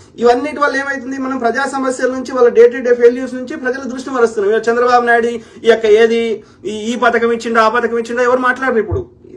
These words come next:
ఆంధ్రప్రదేశ్లో. This is the burning issue. So they divert also people attention. So ఇట్లా రకరకాలుగా జరుగుతున్నాయి.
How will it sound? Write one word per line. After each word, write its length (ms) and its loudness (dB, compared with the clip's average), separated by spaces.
ఆంధ్రప్రదేశ్లో. 480 0
This 380 -4
is 120 -8
the 120 -2
burning 260 -4
issue. 280 -6
So 180 -2
they 180 4
divert 280 2
also 220 0
people 280 0
attention. 360 -8
So 120 2
ఇట్లా 140 0
రకరకాలుగా 500 0
జరుగుతున్నాయి. 500 -4